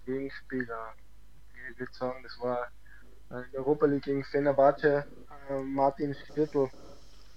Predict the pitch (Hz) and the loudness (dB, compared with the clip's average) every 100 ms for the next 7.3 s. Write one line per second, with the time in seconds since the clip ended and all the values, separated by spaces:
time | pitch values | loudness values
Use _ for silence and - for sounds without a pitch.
0 | - 127 123 123 135 127 127 - 127 131 | -8 -2 2 2 2 2 2 -2 -6 0
1 | 139 147 139 143 139 131 135 135 131 127 | 2 4 4 4 4 4 2 4 4 4
2 | 127 - - - 131 131 - 127 - 123 | 2 -4 -14 -10 -6 -6 -8 -12 -8 -8
3 | 127 - 123 - - 131 131 127 135 151 | -8 -10 -14 -14 -12 -2 4 6 6 2
4 | - - 117 - 120 120 120 - 123 123 | -10 -12 -10 -2 -2 -2 -6 -2 0 2
5 | 120 - - - - - - - - - | 0 -4 -14 -14 -14 -14 -12 -14 -8 2
6 | 156 147 156 - 139 139 131 - 135 127 | 6 6 4 2 4 4 4 -2 -2 -2
7 | 113 113 | -2 -6